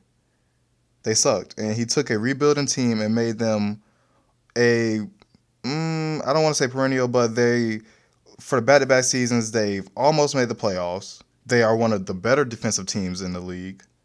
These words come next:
And not to mention, he has won four out of six matchups against Bill Belichick. Four out of six. That's, for anybody to do that, it's hard to do. As a, and he's one of Bill's, uh, disciples. He beat him four times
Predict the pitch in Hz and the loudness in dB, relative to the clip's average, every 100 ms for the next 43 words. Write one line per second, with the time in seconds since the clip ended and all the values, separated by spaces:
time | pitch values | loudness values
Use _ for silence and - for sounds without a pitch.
0 | _ _ _ _ - 127 135 127 127 127 | _ _ _ _ -2 2 2 2 0 -4
1 | - - 127 180 - 151 160 143 113 104 | -10 -4 0 0 0 -2 -2 -2 -2 -4
2 | 117 151 170 139 147 127 - - 165 202 | -6 -4 -2 0 0 0 -2 -4 0 0
3 | 185 - _ 131 139 117 - 156 - 123 | 0 -4 _ -4 -2 -2 -2 -2 -2 0
4 | 123 123 98 - - 95 98 107 92 104 | 0 -2 -8 -8 -12 -8 -4 -4 -2 -4
5 | 95 85 85 82 - - 175 180 156 131 | -2 -6 -6 -10 -10 0 2 4 2 2
6 | - 113 - - 170 214 190 - - - | -2 -2 -4 -2 0 2 0 -8 -20 -20
7 | _ - 185 - 214 240 190 175 175 165 | _ -10 -8 -2 2 2 4 2 0 -2
8 | 156 147 123 98 95 131 131 107 92 85 | -4 -2 0 -2 -2 0 0 0 -4 -8
9 | 87 _ - - 110 117 113 - 101 - | -12 _ -16 -4 0 0 0 -4 -4 0
10 | 180 175 165 147 143 127 107 104 127 120 | 2 2 -2 0 2 0 -2 -4 0 0
11 | 113 104 - - 110 107 101 95 - 95 | 0 -4 -14 -8 -4 -2 -2 -4 -4 -4
12 | 95 - 95 - _ _ _ _ _ - | -6 -10 -12 -16 _ _ _ _ _ -8
13 | 175 196 196 165 175 165 170 156 101 - | -6 -2 -2 -2 -2 -2 -4 -6 -6 -8
14 | - | -16